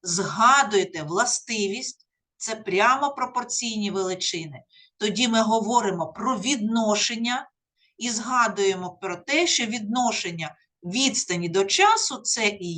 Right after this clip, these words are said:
є у нас наша швидкість. Е, дякую за увагу.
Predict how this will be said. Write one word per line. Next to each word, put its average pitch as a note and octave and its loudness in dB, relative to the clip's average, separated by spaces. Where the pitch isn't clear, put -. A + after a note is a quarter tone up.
є A#3 0
у A3 -2
нас G#3 2
наша F#3 -4
швидкість. - -10
Е, F#3 6
дякую F#3 4
за F3+ 4
увагу. G3 2